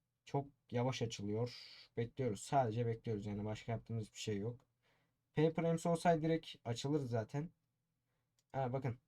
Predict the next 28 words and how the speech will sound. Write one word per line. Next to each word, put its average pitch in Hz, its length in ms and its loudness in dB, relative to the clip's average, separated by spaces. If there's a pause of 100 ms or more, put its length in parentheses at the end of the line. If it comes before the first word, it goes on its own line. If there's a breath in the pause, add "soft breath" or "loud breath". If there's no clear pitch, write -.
(100)
Eklenti 165 480 2
başlatıldı 147 600 2
yazıyor. 127 300 4
Tabii, 139 400 2 (100)
e, 117 320 0
Türkçe 160 360 2
karakterleri 147 600 2
almamış. 147 360 0
Şöyle 113 340 -2
göstereyim 113 460 -4
size 101 240 -6
yakından. 107 420 -4 (560)
Bu - 40 -14
şekilde. 113 480 -4 (760)
Şöyle. 117 540 -4 (100)
Eklenti 131 480 -2
başlatıldı. 127 640 -2
Türkçe 170 340 -2
karakterleri 165 840 2
şeyden 156 380 2
dolayı 147 200 4
sorun 123 260 -2
yapmış. 113 560 -6 (240)
Sizde 151 280 0
olmaz 160 420 6
büyük 117 120 0
ihtimalle. 123 580 0 (680)
E, 247 60 2